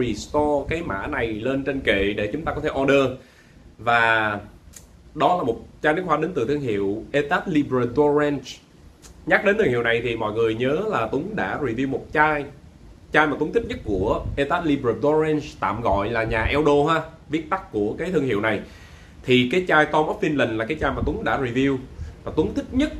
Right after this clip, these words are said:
của những cái chai, ờ, của Eldo luôn. Thì, ờ, chai này nó đã chễm chệ ngồi trên cái vị trí Hoàng Quý Phi trong cái dàn hậu phi của Tony ha. À, và có một chai mà Tuấn rất tò mò, Tuấn rất, rất, rất tò mò và Tuấn muốn ôm về.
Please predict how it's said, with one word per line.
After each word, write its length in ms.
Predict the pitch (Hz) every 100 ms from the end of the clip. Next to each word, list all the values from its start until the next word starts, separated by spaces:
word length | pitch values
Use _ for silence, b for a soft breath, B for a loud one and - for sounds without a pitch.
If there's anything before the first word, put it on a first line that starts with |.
| -
của 280 | 110 117 190 - -
những 180 | 120 110
cái 100 | 185
chai, 400 | 165 147 143 143
ờ, 360 | 139 135 131 127
của 100 | 113
Eldo 260 | 127 143 143
luôn. 340 | 143 143 131 - - -
Thì, 300 | 113 113 113
ờ, 220 | 107 104
chai 140 | 123 135
này 160 | 120
nó 200 | 107 123 151
đã 380 | 98 104 107 135
chễm 120 | 113 110 -
chệ 200 | 101 110
ngồi 220 | 110 107
trên 200 | 127 127
cái 120 | 139
vị 140 | 143 101
trí 320 | 123 139 185 190
Hoàng 220 | 160 107 98
Quý 120 | 147 -
Phi 240 | 139 131 123
trong 300 | 123 123 123
cái 160 | 131 147
dàn 220 | 123 95
hậu 180 | 90 92
phi 300 | 98 131 127 123
của 300 | 92 92 -
Tony 300 | 143 139 135
ha. 180 | 143 139 - B B B B B B B B - - -
À, 240 | 202 180 B -
và 100 | 110
có 140 | 113 160
một 160 | 151
chai 220 | - 139 135
mà 100 | 120
Tuấn 160 | 147 190
rất 280 | 226 -
tò 220 | 117 110 107
mò, 260 | 110 107 104
Tuấn 180 | 165 214
rất, 220 | 233 247
rất, 180 | 202 226
rất 340 | 214 220 240
tò 200 | 135 113
mò 160 | 113 110
và 60 | 107
Tuấn 140 | 151 185
muốn 180 | 208
ôm 160 | 165 151
về. 260 | 135 113 92